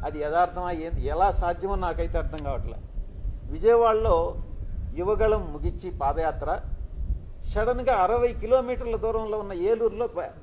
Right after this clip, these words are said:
సడన్గా పైకి లేచాడంట. ఏమన్నా ఇది, ఆ, ఒక, ఆ, మహామునికి ఎట్లా,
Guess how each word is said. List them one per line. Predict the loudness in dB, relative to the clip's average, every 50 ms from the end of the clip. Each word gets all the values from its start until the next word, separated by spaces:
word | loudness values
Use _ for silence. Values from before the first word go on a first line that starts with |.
| -18 -18 -14 -12 -10 -8 -6 -4
సడన్గా | -4 -4 -4 -4 -4 -4
పైకి | -4 -4 -4 -6 -4 -4
లేచాడంట. | -6 -6 -8 -8 -8 -8 -8 -8 -8 -8 -8 -8 -8 -8 -8 -8 -10 -10 -10 -10 -10 -10 -12 -12 -12 -12 -12 -10 -8 -8 -6 -6 -6 -8 -8 -6
ఏమన్నా | -6 -4 -4 -4 -4 -4 -4
ఇది, | -4 -2 -2 -2 -2 0 0 -2 -2 -6 -8 -6 -4
ఆ, | -2 0 0 0 -2 -2 -4 -6 -4 -6 -4
ఒక, | -4 -2 0 0 2 2 0 0 -2 -4 -6 -8 -8 -8 -8 -6 -6 -6 -6 -4
ఆ, | -4 -4 -4 -4 -4 -4
మహామునికి | -4 -2 0 2 2 2 0 -2 -4 -6 -6 -4 -4 -2 -2 0 0
ఎట్లా, | -2 -2 -2 -2 -2 0 0 0 0 -2 -4